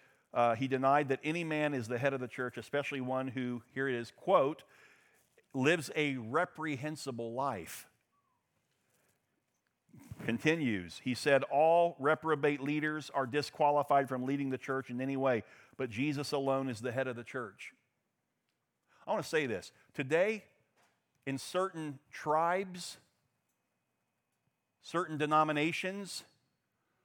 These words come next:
a pastor can have a moral failure and never leave the pulpit. He gets to preach the next week. They just look at all, they, they, they just, "Oh, it's that."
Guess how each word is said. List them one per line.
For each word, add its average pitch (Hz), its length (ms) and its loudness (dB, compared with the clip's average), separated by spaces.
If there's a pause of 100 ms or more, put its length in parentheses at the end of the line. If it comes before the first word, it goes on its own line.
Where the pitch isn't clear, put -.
(220)
a 135 60 -2
pastor 175 500 2
can 160 140 -2
have 156 220 2
a 147 60 2
moral 165 300 2
failure 185 560 2
and 147 200 0
never 170 280 2
leave 160 220 -4
the 139 80 -4
pulpit. - 420 -4 (1700)
He 131 120 0
gets 143 200 0
to 143 100 -8
preach - 320 -4
the 156 100 -2
next 165 280 -2
week. 139 340 -6 (1300)
They 143 140 4
just 151 320 -4
look 160 180 0
at 165 80 2
all, 165 100 4
they, 147 140 0
they, 151 220 -4
they 156 160 -2
just, 147 320 -6
"Oh, 160 180 4
it's 156 300 -4
that." 127 140 -10